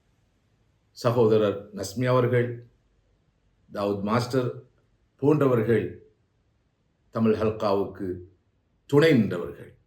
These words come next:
இப்போதும் அங்கு இருக்கின்ற மற்றும் பல இலங்கை சகோதரர்கள் தமிழ் ஹல்காவோடு இறுக்கமான, நெருக்கமான உறவை நீண்ட நெடுங்காலமாக வைத்து வந்திருக்கிறார்கள்.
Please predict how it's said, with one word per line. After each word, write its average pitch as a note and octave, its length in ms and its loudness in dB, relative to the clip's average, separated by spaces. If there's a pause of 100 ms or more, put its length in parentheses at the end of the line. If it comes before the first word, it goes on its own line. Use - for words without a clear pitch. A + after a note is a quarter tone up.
(1200)
இப்போதும் C#3 640 4
அங்கு B2 260 0
இருக்கின்ற A2+ 720 0 (300)
மற்றும் A#2+ 380 -2
பல A2 460 0 (1080)
இலங்கை A2+ 360 2
சகோதரர்கள் G#2 800 -2
தமிழ் G2+ 260 -6
ஹல்காவோடு F#2+ 840 -4 (560)
இறுக்கமான, A#2+ 600 4
நெருக்கமான G2 600 -4
உறவை G#2 640 -2 (580)
நீண்ட A#2+ 240 0
நெடுங்காலமாக F#2+ 1000 -4 (920)
வைத்து A2+ 320 -4
வந்திருக்கிறார்கள். G2 960 -6